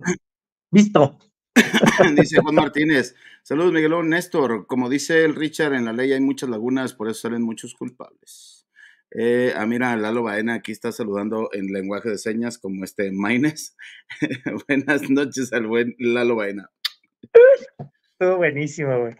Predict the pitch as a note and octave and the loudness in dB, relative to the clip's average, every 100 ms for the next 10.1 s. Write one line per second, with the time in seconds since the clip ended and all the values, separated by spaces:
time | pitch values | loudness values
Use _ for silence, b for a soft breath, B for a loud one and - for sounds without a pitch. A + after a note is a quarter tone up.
0 | - E3+ - F3+ E3+ B2 D#3 E3+ D#3+ C#3+ | 0 2 4 2 2 6 6 8 6 6
1 | C#3 D3+ E3 D3+ D#3+ D#3+ D#3 D3+ C#3+ D3 | 4 2 4 4 4 2 0 0 0 2
2 | D#3+ D#3 C3+ D#3 E3+ E3+ E3 E3 E3 D#3+ | 2 4 2 2 0 -2 0 2 2 0
3 | D#3+ D#3+ D#3 C#3 B2 C#3 C#3+ B2 B2 C#3+ | 2 2 2 0 0 -2 -2 -4 -2 -2
4 | B2 A2+ G#2+ G2+ G#2+ A2 C3 C3+ C#3+ D#3 | -2 -4 -4 -6 -4 -2 0 0 0 -2
5 | A#2+ A#2+ C3 C3 G2+ B2 D3 C#3 G#2+ G#2 | -4 -2 0 0 -2 -8 -2 -2 -2 -2
6 | G#2 A2 A#2+ C3 C3+ C3+ - A#2+ B2 B2 | -2 -2 -2 0 0 -2 -2 0 2 0
7 | A2+ G2 - C3+ C#3 C3 G2 F2+ G2 G2+ | -2 -4 -2 -2 0 0 -2 -4 -4 -4
8 | G#2 B2 A#2 A#2+ C3+ - B2 A#2+ A#2+ G#2 | -4 -2 -2 -4 -6 -8 -4 -4 -4 -10
9 | - A2+ B2 A2+ F#2+ F#2 E2+ F#2 G#2 G2 | -8 -4 -4 -4 -6 -10 -10 -10 -10 -10
10 | - | -18